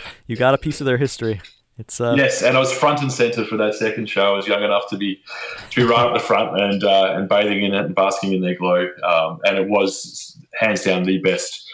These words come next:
Speaker 2: live show I've ever seen to this day. It was absolutely incredibly mind-blowing. So,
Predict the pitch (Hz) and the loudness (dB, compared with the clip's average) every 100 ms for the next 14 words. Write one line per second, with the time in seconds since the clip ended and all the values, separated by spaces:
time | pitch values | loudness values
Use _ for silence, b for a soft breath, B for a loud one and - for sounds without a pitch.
0 | B B B 92 92 87 95 87 82 82 | B B B 0 2 2 2 2 0 -2
1 | - 85 82 82 85 78 - 82 82 92 | -2 -2 -2 -4 -6 -6 -2 -2 0 -4
2 | 76 73 82 - 69 - 82 - - 85 | -6 -4 -4 -4 -6 -6 -4 -4 -4 -2
3 | 82 80 71 73 82 - 80 | -2 -2 -4 -6 -8 -4 -2